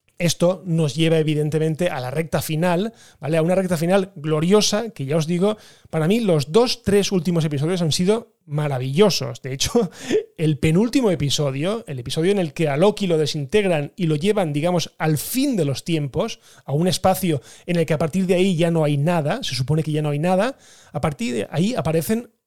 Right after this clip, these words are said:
una serie de Lokis variantes, unos Lokis alternativos que son maravillosos. O sea, tenemos un Loki cocodrilo, tenemos un Loki niño que se vanagloria de haber matado a Thor. Tenemos a un Loki, eh,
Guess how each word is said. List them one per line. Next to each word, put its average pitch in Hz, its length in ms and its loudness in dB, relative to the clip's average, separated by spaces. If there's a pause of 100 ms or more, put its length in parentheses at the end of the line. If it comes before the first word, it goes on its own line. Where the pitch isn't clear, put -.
(140)
una 208 220 0
serie 220 240 0
de 170 140 2
Lokis 214 640 0
variantes, 175 680 -2
unos 180 200 -4
Lokis 180 240 -2
alternativos 175 800 -2 (400)
que 160 120 -2
son 208 300 2
maravillosos. 143 800 -2
O 139 40 -2
sea, 135 180 -4
tenemos 143 240 -2
un 170 160 2
Loki 180 240 0
cocodrilo, 156 560 -2
tenemos 139 240 -4
un 160 120 2
Loki 165 300 2
niño 202 340 0
que 226 100 -2
se 151 100 -2
vanagloria 156 640 -2 (240)
de 160 140 -2
haber 175 160 2
matado 185 360 2
a 131 60 -2
Thor. 190 320 4 (520)
Tenemos 151 300 -4
a 180 40 2
un 170 180 2
Loki, 196 480 2
eh, 135 540 -12